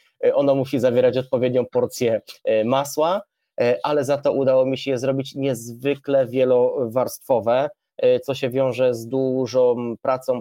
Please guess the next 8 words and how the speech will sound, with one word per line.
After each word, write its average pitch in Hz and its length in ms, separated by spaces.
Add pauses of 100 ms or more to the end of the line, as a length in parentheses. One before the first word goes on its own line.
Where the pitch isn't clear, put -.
ponieważ 120 500
musi 120 440
zostać 113 400
kilkadziesiąt 113 600
razy 110 240
złożone 113 480
i 120 120
rozwałkowane, 117 720